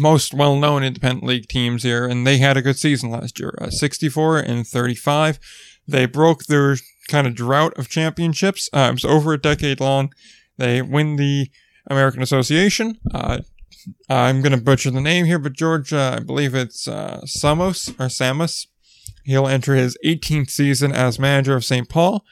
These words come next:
and obviously their last championship was twenty nineteen. Uh, a lot of guys on this team here that don't really, like, jump out at you, uh, but they're quietly good. Uh, guys that may be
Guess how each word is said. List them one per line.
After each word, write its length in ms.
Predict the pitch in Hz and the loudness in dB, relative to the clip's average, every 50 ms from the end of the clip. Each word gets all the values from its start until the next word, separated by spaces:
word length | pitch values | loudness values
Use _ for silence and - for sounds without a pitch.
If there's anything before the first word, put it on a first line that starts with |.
| _ _ _ - | _ _ _ -8
and 180 | - 131 127 127 | -2 0 2 2
obviously 400 | 127 123 113 123 117 - 135 135 | 2 2 0 -2 -4 -2 -2 -2
their 180 | 127 131 131 131 - | 0 0 -2 -2 -4
last 240 | 127 - - 120 - | -4 -4 -4 -4 -4
championship 560 | - - 127 120 117 135 135 123 - 156 - - | -4 -4 -4 -4 -4 -6 -6 -4 -6 -6 -6 -4
was 280 | 127 135 135 - - _ | -6 -6 -6 -8 -12 _
twenty 240 | _ - 131 127 135 135 | _ -6 -4 -2 0 0
nineteen. 460 | 143 151 143 - 196 - 160 - - _ _ _ _ _ _ _ - - | 0 0 0 -2 -4 -6 -6 -8 -10 _ _ _ _ _ _ _ -6 0
Uh, 300 | 123 127 131 131 135 139 | 2 4 4 4 4 2
a 20 | |
lot 260 | 139 - 143 156 185 208 | 2 2 2 2 4 2
of 60 | 208 | 4
guys 280 | 208 202 196 196 190 175 | 4 6 6 6 6 4
on 100 | 190 185 | 4 2
this 180 | 185 175 - | 2 2 0
team 300 | - - 180 180 180 180 | 0 0 0 2 2 2
here 280 | 165 180 185 196 208 - _ _ _ _ _ - | 2 2 0 0 -2 -6 _ _ _ _ _ -2
that 240 | 147 143 147 131 117 | 2 2 2 4 4
don't 300 | 135 147 165 185 180 - | 6 6 6 6 4 4
really, 480 | 170 170 170 170 165 165 156 151 151 | 2 4 6 6 6 6 6 6 6
like, 240 | 143 139 127 123 120 _ _ _ _ _ - | 6 4 4 4 0 _ _ _ _ _ -12
jump 440 | 143 131 - - 160 151 135 - 143 | -8 -4 2 4 4 4 4 2 0
out 200 | 131 117 117 - | 0 0 0 -2
at 140 | - - - | -4 -6 -6
you, 240 | - 127 - 117 117 _ _ _ _ _ _ _ _ _ _ _ - | -6 -8 -8 -8 -10 _ _ _ _ _ _ _ _ _ _ _ 0
uh, 180 | 135 127 127 | 0 2 2
but 240 | 120 - 151 143 131 | 0 0 -2 -2 2
they're 140 | - 143 139 | 2 0 0
quietly 720 | - - - - 143 151 151 143 143 139 - 120 123 123 | 0 -4 -8 0 2 4 4 4 4 2 0 -2 -2 -2
good. 300 | 110 - 113 101 95 - _ _ _ _ _ _ _ - | -2 -4 -6 -6 -6 -10 _ _ _ _ _ _ _ -12
Uh, 280 | - 127 123 120 117 117 - | -10 -8 -6 -6 -8 -6 -4
guys 320 | - 147 156 156 156 135 | -2 0 0 0 0 0
that 320 | - 156 147 143 139 135 - | 0 0 0 0 0 -2 -4
may 320 | - 143 143 143 143 143 | -8 -4 -2 -2 0 -2
be 440 | 135 123 139 139 131 131 131 131 127 | -2 -4 -4 -4 -4 -4 -4 -6 -8